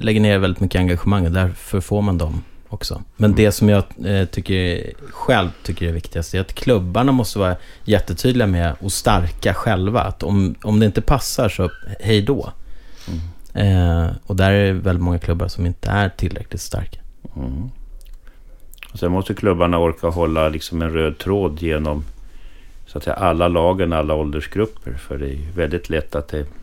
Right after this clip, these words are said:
Speaker 2: blir lag i lagen som, så att säga, påverkas utav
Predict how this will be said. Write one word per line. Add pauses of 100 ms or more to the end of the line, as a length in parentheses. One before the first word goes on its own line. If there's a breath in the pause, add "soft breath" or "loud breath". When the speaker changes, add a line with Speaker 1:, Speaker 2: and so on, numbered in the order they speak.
Speaker 2:
blir (1160 soft breath)
lag (120)
i
lagen
som,
så
att
säga,
påverkas
utav